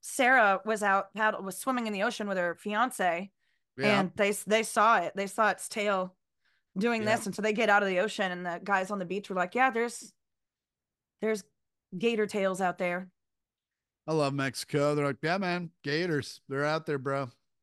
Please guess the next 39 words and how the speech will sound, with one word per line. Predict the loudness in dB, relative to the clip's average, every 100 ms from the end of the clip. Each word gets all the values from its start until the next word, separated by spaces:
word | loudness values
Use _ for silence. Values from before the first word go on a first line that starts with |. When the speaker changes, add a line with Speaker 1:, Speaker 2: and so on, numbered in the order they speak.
| _ _ -14 -14 _ _ _
Speaker 2:
Good | -8 2
Speaker 1:
First | 4 6
Speaker 2:
luck. |
Speaker 1:
night | 4 2
we | 2
were | 4 4
at | 2
the | 0
resort. | 0 2 4 2
We | 0
go | 2 4
out, | 6 4 0
sit | -6 2
outside | 2 2 -2 -2
to | -4
go | -8 -6
eat | -8
at | -6
this | -6 -8 -10 -8
outside | 0 0 2 0 2
restaurant | 0 0 0 0 -2 _ -8
in | -6
the | -4
resort. | -4 -2 -2 -4 _ _ _ _ _ -4
And | 0
there's | 0 2
a | 0
hole | 4 4 4 2
in |
the | -2 -4 -8 _ _ _ _ _ _ _ -14
screened-in | -12 -6 -4 -2 -2 -2 -2
patio | 0 2 2 2 2 2
right | -2 -4
next | -6
to | 0
where | 2
I | 2
was | 0
sitting. | -2 -2 -6